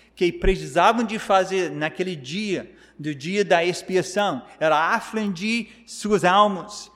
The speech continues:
preparar assim para esse dia e aceitar o pagamento que estava sendo realizado su-, pelo sumo sacerdote dentro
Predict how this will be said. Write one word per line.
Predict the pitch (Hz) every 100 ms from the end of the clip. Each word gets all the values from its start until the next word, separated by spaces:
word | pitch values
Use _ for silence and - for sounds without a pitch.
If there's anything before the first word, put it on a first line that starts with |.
| _
preparar | 190 190 180 175 185 170 - - - _ -
assim | 147 139 - 202 196 127 - _
para | 147 143
esse | 151 147 143
dia | 151 170 160 160
e | 165
aceitar | 156 - 151 - 208
o | 269 220
pagamento | - 151 139 139 143 135 160 175 _ _ -
que |
estava | 170 180 160
sendo | - - 202 208
realizado | 170 160 135 139 151 147 -
su-, | 175
pelo | - 170 147
sumo | - 156 139
sacerdote | 156 131 139 131 139 147
dentro | 127 143 196 208 202